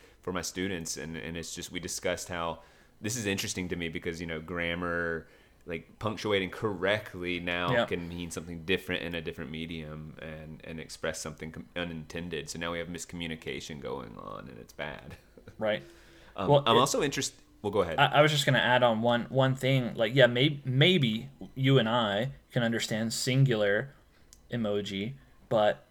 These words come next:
Speaker 2: but they're
Speaker 1: Like,
Speaker 2: compound.
Speaker 1: eggplant equals penis.
Speaker 2: That,
Speaker 1: Like,
Speaker 2: it,
Speaker 1: got
Speaker 2: we,
Speaker 1: it. <laughs>
Speaker 2: we understand eggplant equals penis, but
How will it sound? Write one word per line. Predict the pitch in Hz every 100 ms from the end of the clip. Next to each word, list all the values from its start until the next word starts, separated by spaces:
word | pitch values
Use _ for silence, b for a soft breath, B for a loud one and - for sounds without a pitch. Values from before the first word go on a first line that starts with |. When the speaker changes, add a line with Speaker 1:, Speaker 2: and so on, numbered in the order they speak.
| _ _ _ _ _ -
Speaker 2:
but | 135 127 - 135
they're | 139
Speaker 1:
Like, | 135
Speaker 2:
compound. | - 160 180 117 107
Speaker 1:
eggplant | 107
equals | 107 104 107 101
penis. | - 101 95 82 143
Speaker 2:
That, | 165
Speaker 1:
Like, | 165 156 -
Speaker 2:
it, | 151
Speaker 1:
got | 190
Speaker 2:
we, |
Speaker 1:
it. | 208
<laughs> | 156 214
Speaker 2:
we | 220
understand | 180 165 147
eggplant | 139 147 127 147 135
equals | 135 131
penis, | - 180 143 -
but | 123 117